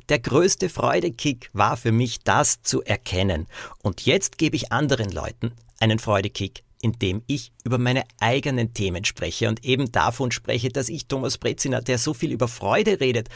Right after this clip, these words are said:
auch nicht immer nur freudig bin. Und ich erzähle, was mich beschäftigt. Ich erzähle, was in mir vorgeht. Warum? Ja, weil das ja kein Zwang und kein Druck werden soll, immer Freude zu haben. Freudekicks geben,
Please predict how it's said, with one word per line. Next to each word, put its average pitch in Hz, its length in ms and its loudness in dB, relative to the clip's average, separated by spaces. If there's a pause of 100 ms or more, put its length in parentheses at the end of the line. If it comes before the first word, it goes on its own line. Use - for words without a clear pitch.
(340)
auch - 340 0
nicht - 340 -4
immer 170 280 2
nur 139 360 0
freudig 95 500 -2
bin. 87 220 -2 (360)
Und 214 120 4
ich 214 60 6
erzähle, 233 340 4
was 185 120 2
mich 175 180 -2
beschäftigt. - 600 0
Ich - 100 -2
erzähle, 208 300 2
was 196 140 2
in 180 160 2
mir 170 160 6
vorgeht. 185 640 0 (340)
Warum? 147 480 4 (480)
Ja, 180 180 2 (160)
weil 143 120 2
das 151 140 0
ja 143 100 2
kein 135 260 -4
Zwang 127 580 0 (220)
und 127 160 -4
kein 135 200 0
Druck - 440 0
werden 95 280 0
soll, 98 260 -2 (160)
immer 120 440 4
Freude 92 500 0
zu 82 220 -4
haben. 69 320 -8 (760)
Freudekicks 208 680 0
geben, 104 400 0